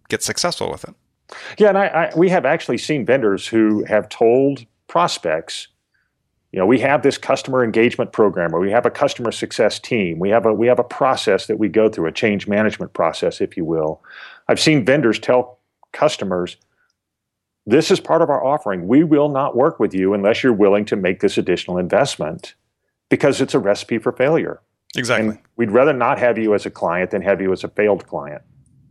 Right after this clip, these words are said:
Speaker 1: Yeah, no, it makes total sense.
Speaker 2: Yeah.
Speaker 1: So one of the key points you had brought up before was, um, maximizing the value from the tools you've already deployed,
Speaker 2: Mm-hmm.
Speaker 1: uh, which I think is critical. So before you add new applications, before you go out and look at,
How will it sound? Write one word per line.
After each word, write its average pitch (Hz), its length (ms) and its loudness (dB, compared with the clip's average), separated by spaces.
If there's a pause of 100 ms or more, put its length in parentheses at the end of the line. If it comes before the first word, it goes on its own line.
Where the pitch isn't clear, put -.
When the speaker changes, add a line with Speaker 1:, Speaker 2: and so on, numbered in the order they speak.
(520)
Speaker 1:
Yeah, 156 200 0 (120)
no, 127 80 2
it 117 60 0
makes 110 180 -6
total 123 220 0
sense. - 420 -8 (180)
Speaker 2:
Yeah. 92 200 -2 (600)
Speaker 1:
So 147 340 2
one 131 220 0
of 180 60 2
the 143 80 4
key - 260 -8
points 123 320 -2
you 113 80 0
had 92 320 -6
brought 104 200 2
up 90 100 -6
before 107 300 -2
was, 80 320 -6 (180)
um, 85 420 -8 (400)
maximizing 123 520 -2
the 98 40 -8
value 104 300 0
from 95 140 -12
the 85 80 -10
tools 113 440 -4
you've 90 120 -10
already 90 220 -2
deployed, 85 640 -6 (240)
Speaker 2:
Mm-hmm. 110 420 -6
Speaker 1:
uh, 104 80 -6
which 101 160 -8
I 98 80 -2
think 104 180 -8
is 87 100 -4
critical. 113 300 -2
So 120 160 2
before 143 320 2
you 143 180 -2
add 107 460 -2 (180)
new 143 280 4
applications, 107 640 -4
before 127 240 -2
you 127 80 2
go 120 60 4
out 117 80 2
and 101 60 -8
look 127 140 -2
at, 110 80 -2